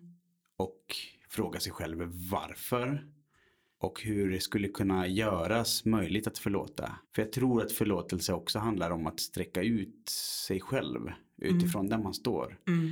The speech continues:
Speaker 1: Och göra sig själv sårbar i att så här, "Ja, men shit,
Speaker 2: Mm.
Speaker 1: jag har inte f-, förmågan att förlåta, men
Speaker 2: Mm.
Speaker 1: hjälp mig förlåta dig." Eller jag vet
Speaker 2: Ja,
Speaker 1: inte.
Speaker 2: just det.
Speaker 1: Alltså typ
Speaker 2: Just
Speaker 1: så
Speaker 2: det.
Speaker 1: be om hjälp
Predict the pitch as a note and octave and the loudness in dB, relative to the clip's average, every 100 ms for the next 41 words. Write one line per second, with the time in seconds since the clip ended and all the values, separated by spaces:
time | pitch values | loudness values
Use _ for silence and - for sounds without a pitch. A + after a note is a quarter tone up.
0 | E3+ - - _ _ _ _ _ _ _ | -4 -16 -20 _ _ _ _ _ _ _
1 | _ _ _ _ F2+ G2 F2 D#2+ F2+ A2+ | _ _ _ _ -6 -4 -2 -4 -2 -2
2 | G2+ - G2+ F2 D#2+ D#2+ C2 E2 D#2 D#2 | 0 0 2 2 0 -2 -2 -2 -2 -4
3 | - - - G#1+ G2 F#2 - F#2+ F3 E3+ | -4 -4 -2 -2 0 0 -2 0 0 0
4 | F3 - - F#2+ F#2+ F#2+ F2+ - G#2+ G2 | -2 -6 -4 0 0 0 -4 -2 0 0
5 | F#2 E2+ - - - - - - - - | -2 -4 -6 -12 -14 -16 -18 -20 -20 -6
6 | G2 G2 E2 D#2+ G#2 G#2+ - - G2 D#2 | -4 -2 -2 -2 0 -2 -4 -2 0 -2
7 | - B1 - - _ - F#2 F2 E2+ E2 | -2 -4 -4 -10 _ -4 -2 0 -4 -2
8 | F3+ D#3+ D#3+ - _ _ - G2 G#2+ G#2+ | -2 -2 -8 -18 _ _ -6 -2 -2 -2
9 | - D#2 B1 - C2 C2 - C2 G1+ E2+ | -4 -4 -4 -4 -4 -6 -6 -4 -4 -2
10 | G#2+ G#2+ A#2+ C3 F3 F#3+ F#3 - G#3+ - | -2 0 0 4 4 2 0 -4 -4 -2
11 | - G3 C#3+ G2 D3 G#2+ A2+ F#2 G#2+ E3+ | -4 -2 -2 0 0 2 2 2 0 2
12 | C3+ - | 0 -2